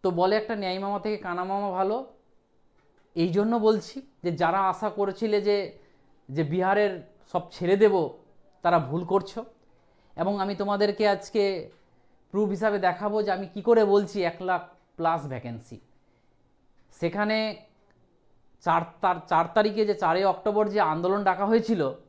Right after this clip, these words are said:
সেই আন্দোলনের লাস্ট কথাটা কি, রেজাল্টটা কি এসছে, তোমাদেরকে আমি ভিডিও দিতে পারিনি।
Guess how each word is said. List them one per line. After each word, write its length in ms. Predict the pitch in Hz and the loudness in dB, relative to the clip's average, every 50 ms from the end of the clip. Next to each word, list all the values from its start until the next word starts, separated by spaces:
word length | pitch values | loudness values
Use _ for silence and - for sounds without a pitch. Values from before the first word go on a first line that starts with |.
| _ _ _ _ _ _ _ _ _ _ | _ _ _ _ _ _ _ _ _ _
সেই 280 | - - - 202 190 190 | -20 -6 -4 -2 -2 0
আন্দোলনের 640 | 180 190 202 196 208 208 214 214 220 214 202 180 | -2 -4 -2 -2 0 0 0 0 0 -2 -2 0
লাস্ট 400 | 175 170 175 170 - - - - - | 0 0 0 0 -4 -12 -20 -14 -4
কথাটা 380 | - 170 165 - 196 208 202 | -2 -2 -2 -2 -2 -2 -2
কি, 240 | 180 - - 170 156 | -2 -4 -8 -10 -4
রেজাল্টটা 340 | 147 160 165 196 196 196 214 | -4 0 0 0 0 0 -2
কি 360 | 214 - - - 202 202 202 | -4 -4 -8 -6 0 2 2
এসছে, 460 | 208 208 - - 220 175 143 - - - - _ _ - - _ - - _ _ | 2 2 0 0 0 0 0 -2 -8 -16 -20 _ _ -20 -20 _ -20 -20 _ _
তোমাদেরকে 380 | - 165 175 175 185 180 175 190 | -2 -2 0 0 0 -2 -2 -4
আমি 140 | 190 190 175 | -4 -4 -4
ভিডিও 260 | 170 175 170 180 170 | -4 0 0 0 0
দিতে 200 | 170 170 175 160 | 0 -2 -2 0
পারিনি। 440 | 160 160 160 151 127 110 98 - | 0 0 0 0 -2 -4 -6 -12